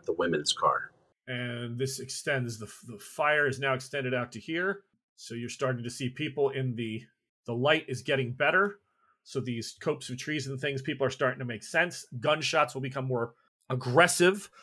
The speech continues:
Speaker 2: But yeah, you're able to make your way. So you throw him. He kind of, you know, dumps himself into the, into the corner, falls down on the ground. You beeline your way back. And as you kick,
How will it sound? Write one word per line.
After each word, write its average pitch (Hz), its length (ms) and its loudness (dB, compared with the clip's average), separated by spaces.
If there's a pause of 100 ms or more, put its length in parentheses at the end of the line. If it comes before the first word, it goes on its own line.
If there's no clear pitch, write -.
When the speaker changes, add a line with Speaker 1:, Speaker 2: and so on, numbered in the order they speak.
(220)
Speaker 2:
But 190 140 8
yeah, 202 180 12
you're 160 220 12
able 185 160 8
to 175 60 6
make 180 200 6
your 175 80 6
way. 156 180 8
So 131 140 0
you 156 120 4
throw 208 300 12
him. 202 220 10 (200)
He 190 140 4
kind 180 220 8
of, 170 60 -4 (720)
you 185 100 -4
know, 139 220 2 (100)
dumps 175 280 2
himself 165 340 4
into 160 140 0
the, 131 180 0
into 147 160 0
the 123 80 -2
corner, 160 280 6
falls 135 280 6
down 143 160 8
on 131 60 2
the 127 60 2
ground. 175 300 10 (460)
You 170 100 2
beeline 170 600 8
your 160 100 2
way 151 140 8
back. 160 320 8
And 156 100 4
as 147 140 6
you 143 80 -2
kick, - 280 8